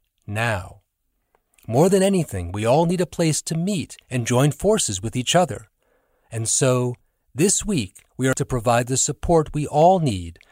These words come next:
to come together and guide each other in our collective awakening. And we aren't alone. The biggest names and most brilliant minds that Evolver has worked closely with over the years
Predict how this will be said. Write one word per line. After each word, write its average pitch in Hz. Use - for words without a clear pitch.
to 117
come 143
together 127
and 120
guide 127
each 151
other 113
in 117
our 113
collective 113
awakening. 113
And 104
we 110
aren't 120
alone. 90
The 117
biggest 220
names 131
and 110
most 156
brilliant 147
minds 117
that 110
Evolver 135
has 143
worked 151
closely 185
with 95
over 139
the 156
years 151